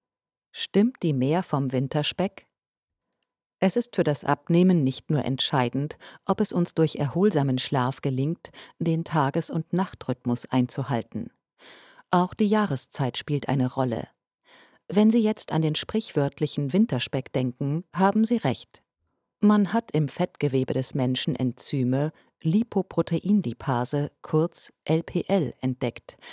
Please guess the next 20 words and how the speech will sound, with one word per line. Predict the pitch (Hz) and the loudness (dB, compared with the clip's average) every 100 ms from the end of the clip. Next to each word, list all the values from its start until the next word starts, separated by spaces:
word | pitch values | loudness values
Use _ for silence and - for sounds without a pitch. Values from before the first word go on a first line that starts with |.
| - - | -18 -6
die | 165 202 | 0 0
saisonale | 185 165 190 156 143 170 | 2 2 2 2 2 0
Unterschiede | - 208 127 - 123 123 - | 2 2 2 -4 -4 -4 -2
aufweisen. | 123 - 127 113 - - - _ _ _ _ _ _ _ - | -2 -2 -2 -2 -4 -8 -12 _ _ _ _ _ _ _ 2
L | 170 220 | 4 4
P | - 151 123 | 4 -2 2
L | 143 180 | 4 4
befindet | 147 - 165 151 - | 2 0 2 2 0
sich | 143 | -4
in | - 131 | -2 -4
Fett | - 185 - | 0 -2 -2
und | - 135 - | -6 -4 -2
Muskeln | 139 - - 160 170 - - - | -2 -2 0 2 2 -2 -12 0
und | 214 220 | 2 4
ermöglicht | 165 147 147 - 160 - | 2 2 0 -2 -4 -4
die | 151 - | -6 -2
Aufnahme | 143 - 175 165 | -2 0 0 0
von | - 127 123 | 0 -4 -4
Fetten, | - 135 - 160 175 - _ - | -4 -6 -2 0 0 -4 _ -8
Triglyceriden, | - 214 - 135 - 151 147 147 170 175 | 0 0 0 -4 -2 -2 -2 -2 0 0